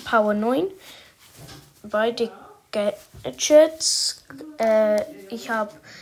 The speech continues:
Zauberer Barley, Pins habe ich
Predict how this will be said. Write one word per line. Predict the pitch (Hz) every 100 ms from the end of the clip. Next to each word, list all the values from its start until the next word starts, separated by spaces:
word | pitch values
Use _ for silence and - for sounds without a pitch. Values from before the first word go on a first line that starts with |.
| -
Zauberer | 214 233 240 247 247
Barley, | 247 240 247 262 269 277 285 370 - - _ _ _ _ _ _ _ - -
Pins | - 262 285 -
habe | 240 233 233
ich | - 226 226 - -